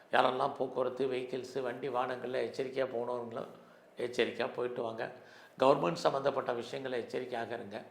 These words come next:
பிசினஸ்ல நீங்க இருந்தீங்கன்னா, ஆ, நார்மலா இருக்கு. நீங்க தேவையில்லாம யாருக்கும் பணம் கடன் கொடுக்காதீங்க. அந்த பணம் எதுவும் வருமா, திரும்ப வருமானா, வர்றதுக்கான உத்தரவாதம் இல்ல. இது அத்தனையும் இந்த மாதம் உங்களுக்கு இருக்கு.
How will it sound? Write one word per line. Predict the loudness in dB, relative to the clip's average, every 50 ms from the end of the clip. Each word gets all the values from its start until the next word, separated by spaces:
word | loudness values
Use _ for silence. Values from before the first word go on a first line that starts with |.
| -20 -20 -20 -20 -20 -20 -20 -6 0
பிசினஸ்ல | 2 4 4 4 2 0 0 0 0 2 2 2
நீங்க | 2 2 0 -2 -2
இருந்தீங்கன்னா, | -2 -2 -2 -4 -6 -6 -8 -8 -6 -6 -6 -6 -6 -10 -14 -20 -20 -20 -20 -20 -20 -4 4 6
ஆ, | 8 8 8 6 2 -2 0 2
நார்மலா | 6 6 6 4 4 2 2 2 2
இருக்கு. | 2 0 -4 -6 -8 -8 -10 -14 -20 -20 -20 -20 -20 -12 -8
நீங்க | -6 -2 -2 0
தேவையில்லாம | 2 4 6 6 6 6 2 2 4 4 2 4 2 0 -2 -4 -4 -2
யாருக்கும் | 2 4 4 4 4 2 -2 -6 -6 -4
பணம் | -2 -2 -2 -2 -4 -4
கடன் | -2 -2 0 0 -2 -6 -6
கொடுக்காதீங்க. | -8 -6 -4 -4 -4 -4 -4 -6 -6 -6 -8 -8 -8 -12 -18 -20 -20 -20 -20 -12
அந்த | -2 0 0 2
பணம் | 4 2 2 2 2
எதுவும் | 0 0 0 2
வருமா, | 4 4 4 4 4 2 2 2 2 0 0
திரும்ப | 2 2 4 4 2 2 2 0
வருமானா, | 0 -2 -2 -2 -2 -2
வர்றதுக்கான | -2 0 0 0 0 -2 -4 -4 -6 -6
உத்தரவாதம் | -6 -6 -6 -6 -4 -2 -2 -2 -2 -2 -4 -8
இல்ல. | -8 -6 -6 -8 -8 -10 -18 -20 -20 -20 -20 -20 -12 -8
இது | -2 4 6 8
அத்தனையும் | 8 8 6 2 0 0 0 -2 -4 -6 -8 -12 -16 -12
இந்த | -10 -8 -6 -6 -6
மாதம் | -4 -4 -2 -2 -2 -2 -4 -8 -12 -8
உங்களுக்கு | -8 -6 -6 -6 -8 -8 -8 -10
இருக்கு. | -10 -10 -12 -12